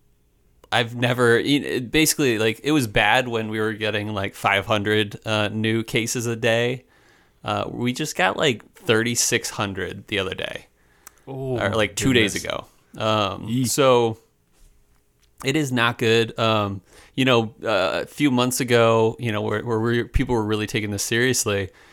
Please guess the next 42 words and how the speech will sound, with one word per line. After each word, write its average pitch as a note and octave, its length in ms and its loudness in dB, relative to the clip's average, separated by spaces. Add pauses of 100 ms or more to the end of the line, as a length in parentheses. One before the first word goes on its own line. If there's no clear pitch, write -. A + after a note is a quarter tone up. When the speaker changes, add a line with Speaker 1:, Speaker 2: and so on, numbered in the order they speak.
(300)
Speaker 1:
you A2 120 -2
know, G2 140 -2
I, A2 400 -2
I G#2+ 140 0
didn't G#2+ 260 -6
hear G#2 260 -2
of G2+ 120 -2
anyone G#2 640 -2 (160)
that G2 140 -4
was G2 200 -8
exposed D#3+ 540 2
to D3+ 100 -2
anyone B2+ 720 0
or, G2+ 580 -2 (540)
uh, F#2 340 -4
you G#2+ 140 -4
know, F#2+ 240 -2 (300)
got - 200 -6
tested A#2 800 0
or G2 80 0
anything C3+ 300 -2
like G2+ 220 -4
that. A2+ 420 0 (320)
And, A2+ 160 -4
like, G2+ 380 -4 (140)
in A#2+ 140 -8
the B2 60 -2
past C#3 360 0
week, A#2 260 0
I've F#2 140 0
talked G#2+ 240 2
to G#2+ 120 -6
multiple A2 400 0
people A#2 260 -2
that G#2 100 0
have G2+ 80 -8
gotten - 260 -8
tested B2+ 720 -2 (300)
on A2 160 2
the G2 60 0
phone. G#2 520 2
Speaker 2:
Yeah. G2+ 180 -8